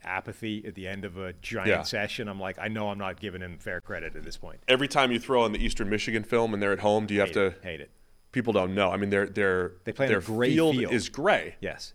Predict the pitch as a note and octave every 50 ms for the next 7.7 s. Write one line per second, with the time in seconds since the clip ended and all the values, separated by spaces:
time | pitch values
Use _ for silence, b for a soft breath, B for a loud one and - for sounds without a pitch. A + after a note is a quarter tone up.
0 | - - B2+ B2 - C3 C3 C#3+ D3+ D#3 D#3+ D#3+ D3+ C#3+ C3+ C#3 C3+ - C#3 A#2+
1 | A2+ - A#2 A2 A2 A2 G#2+ - A2+ F#2+ - G#2 F#2+ - F#2+ - F#2 F#2 F#2+ -
2 | - G#3+ - - F#2+ E2 E2+ - - - _ _ _ - C3+ D#3+ F3+ E3+ C3+ G#2+
3 | A2+ A#2+ A2 G#2 F#2+ C#3+ C3+ D3 E3+ E3+ - - D3 A#2+ A2+ G#2+ - - - A#2+
4 | A#2 A2 G#2+ G#2 G2 F2 G#2 A#2 A#2 - - C#3+ C3 C3 B2 A#2 - - C3 A#2+
5 | A#2 A2 G2+ - A2 A2+ G2+ F#2+ - A#2+ A#2+ - - G2+ F#2+ E2+ - - A2+ F#2+
6 | G#2+ G#2+ - - A2+ F2 G2+ F2+ - - - G#2+ A2 A#2+ A#2+ A#2+ - B2+ B2 A#2
7 | - C#3 C#3 C#3 C#3+ - - G#2+ G#2 G2+ G2+ F#2+ G2+